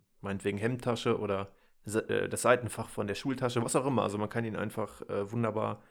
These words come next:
überall mit hinnehmen und unterwegs damit spielen.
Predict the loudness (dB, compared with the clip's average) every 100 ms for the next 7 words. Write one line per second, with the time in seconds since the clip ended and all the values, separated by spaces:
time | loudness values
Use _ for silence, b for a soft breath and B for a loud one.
0 | b b 4 4 6 2 0 -2 0 0
1 | -2 -4 -8 -14 _ _ 2 4 4 6
2 | 4 4 2 0 -2 -2 -2 -2